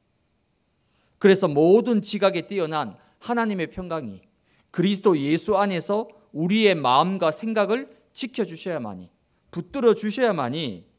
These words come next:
모든 문제와 어려움 속에서 기도와 간구로, 감사함으로 오직 하나님만 바라볼 수가 있습니다. 성도라면, 구원받은 자라면 누구나 나름대로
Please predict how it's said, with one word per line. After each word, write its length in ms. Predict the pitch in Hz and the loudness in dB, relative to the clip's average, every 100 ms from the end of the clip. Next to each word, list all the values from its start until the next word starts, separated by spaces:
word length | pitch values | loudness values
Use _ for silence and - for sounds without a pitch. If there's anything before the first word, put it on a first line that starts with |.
| _ _ _ _ _ | _ _ _ _ _
모든 400 | 131 185 226 175 | 2 2 4 -2
문제와 560 | 156 170 175 151 190 - - - | -4 -2 2 2 2 -4 -20 0
어려움 340 | 180 190 175 | 4 4 4
속에서 560 | 165 160 120 - 92 - _ _ _ _ | -2 -10 -10 -12 -16 -16 _ _ _ _
기도와 400 | 214 208 175 143 | 0 4 4 4
간구로, 460 | 120 127 139 123 | -2 -8 -6 -6
감사함으로 1000 | 104 160 165 185 214 214 165 185 127 - _ - | -6 -4 -4 2 0 0 -2 -4 -4 -8 _ -6
오직 580 | 156 156 185 185 _ _ _ | -4 -4 -8 -10 _ _ _
하나님만 640 | - 185 165 135 135 202 _ _ _ | -10 -8 -8 -6 -6 -8 _ _ _
바라볼 400 | 117 131 135 147 | -10 -8 -8 -12
수가 240 | 131 98 | -10 -12
있습니다. 440 | 90 - - - _ _ _ _ _ _ _ _ _ _ _ | -12 -18 -20 -20 _ _ _ _ _ _ _ _ _ _ _
성도라면, 800 | - 180 180 165 117 107 90 _ _ _ _ _ _ _ | -4 0 2 2 0 -4 -8 _ _ _ _ _ _ _
구원받은 580 | 147 175 190 202 165 | 0 0 2 0 -2
자라면 440 | 135 113 98 101 95 _ _ _ _ _ _ _ _ _ _ | -8 -10 -10 -14 -18 _ _ _ _ _ _ _ _ _ _
누구나 300 | 170 202 214 | -2 2 2
나름대로 720 | 156 151 175 175 208 285 _ | 2 0 0 0 0 -4 _